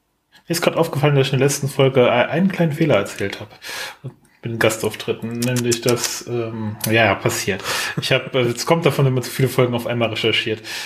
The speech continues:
Ähm, der Gastauftritt von, ähm, Keen Curtis, also vom Ernst, äh, Ernest Littlefield, der war nicht in der Folge Muse von Voyager, sondern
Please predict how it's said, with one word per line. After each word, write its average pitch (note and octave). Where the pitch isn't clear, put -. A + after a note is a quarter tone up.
Ähm, A#2
der A#2
Gastauftritt C#3+
von, B2
ähm, A#2
Keen C3+
Curtis, D3
also G#2+
vom A2+
Ernst, A#2+
äh, A2+
Ernest B2
Littlefield, B2+
der A#2
war A#2
nicht D3
in C3
der A#2+
Folge A#2+
Muse C#3
von A#2
Voyager, B2+
sondern A#2+